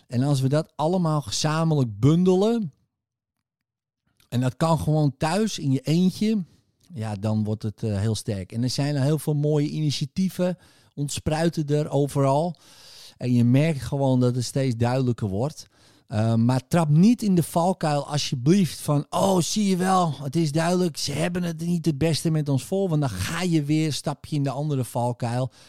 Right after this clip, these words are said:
van de broeders van de schaduw. Want die zijn veel slimmer dan jij. En voor je het weet zit je daarin. En het maakt hun niet uit waar je in zit. Hè, of je nou bang bent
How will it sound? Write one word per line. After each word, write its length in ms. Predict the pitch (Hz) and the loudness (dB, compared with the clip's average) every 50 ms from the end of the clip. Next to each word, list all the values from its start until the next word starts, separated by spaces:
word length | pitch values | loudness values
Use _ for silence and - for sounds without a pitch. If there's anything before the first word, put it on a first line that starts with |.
| - _ | -18 _
van 180 | - 127 123 | -2 0 2
de 100 | 123 120 | 2 2
broeders 360 | 117 123 131 127 123 123 110 - | 2 2 0 0 0 -2 -4 -4
van 180 | - 123 113 | -4 -4 -4
de 60 | 110 | -4
schaduw. 520 | 107 - - 120 104 101 101 95 95 98 95 | -4 -4 -4 -6 -6 -6 -6 -6 -6 -6 -4
Want 160 | 95 107 110 | -4 -4 -2
die 100 | 120 120 | -2 -4
zijn 320 | 113 - 120 113 113 107 | -4 -4 -4 -2 -2 -4
veel 480 | 104 - - - 139 156 170 160 151 139 | -4 -2 0 2 4 4 4 4 2 0
slimmer 380 | - - - 135 127 117 113 107 | 0 -2 -4 -2 -2 -2 -2 -2
dan 160 | 110 110 113 | -2 -2 -2
jij. 420 | 117 120 123 131 143 165 190 170 - - - - - - - _ _ _ - _ _ _ - | -2 -4 -4 -4 -4 -4 -6 -6 -8 -12 -20 -20 -20 -20 -20 _ _ _ -20 _ _ _ -10
En 100 | 107 101 | -10 -6
voor 220 | - - 135 139 | -2 0 2 2
je 60 | 139 | 2
het 100 | 131 131 | 2 0
weet 160 | 131 135 131 | 0 0 0
zit 220 | - - 139 120 - | -2 -2 -6 -6 -4
je 100 | 135 123 | -2 2
daarin. 640 | 120 147 143 143 135 123 110 101 95 92 87 87 - _ _ _ _ | 2 2 4 2 0 0 -2 -4 -6 -6 -8 -10 -12 _ _ _ _
En 120 | - 110 110 | -6 -4 -2
het 100 | 123 135 | -2 0
maakt 240 | 147 160 170 165 139 | 0 0 0 2 2
hun 140 | 175 190 | 4 4
niet 200 | 190 190 180 175 | 4 2 2 0
uit 220 | 202 170 170 156 127 | 0 0 2 0 0
waar 200 | 127 127 123 117 | 0 0 0 -2
je 120 | 113 113 | -2 -2
in 140 | 110 107 104 | 0 -2 -2
zit. 400 | - - 107 90 80 - - - _ _ _ _ _ _ _ | -2 -6 -8 -10 -12 -14 -20 -20 _ _ _ _ _ _ _
Hè, 240 | - 113 127 143 147 | -6 -4 -4 -2 -2
of 240 | 143 135 123 120 | -2 -4 -4 -2
je 80 | - 127 | -2 0
nou 180 | 127 123 120 113 | 0 0 0 0
bang 340 | 110 117 139 147 160 151 | 0 0 0 0 0 0
bent 340 | 135 139 139 139 143 139 123 | 0 0 2 0 0 -2 -4